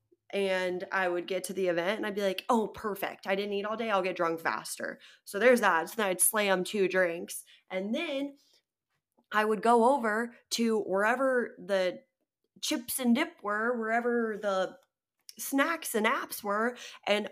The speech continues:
I would sit there for the rest of the night, not even talk to my friends, and just eat and eat and eat. And I'd be binge eating because I didn't eat all day. And I feel like shit, because have you ever eaten an entire bowl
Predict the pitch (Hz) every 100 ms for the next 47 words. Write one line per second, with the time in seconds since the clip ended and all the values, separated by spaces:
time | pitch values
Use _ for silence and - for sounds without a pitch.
0 | - 196 214 240 294 311 - _ 226 214
1 | - - 262 - 277 254 240 214 185 190
2 | 233 - 277 349 277 247 233 202 202 277
3 | 311 311 269 262 269 247 220 226 220 202
4 | 175 180 - 196 185 180 202 208 208 202
5 | 185 190 - 175 220 196 - 180 185 202
6 | 220 226 196 180 185 170 190 170 160 226
7 | - 214 233 196 175 160 180 - - -
8 | 320 349 370 381 392 311 - 440 494 -
9 | - - - 320 339 339 - 320 285 415
10 | 587 508 494 415 392 - 415 392 233 185
11 | - - - _ - 269 277 247 240 -
12 | - - 339 330 320 320 330 330 311 _
13 | _ _ _ _ _ _ _ - 185 269
14 | 262 190 160 190 233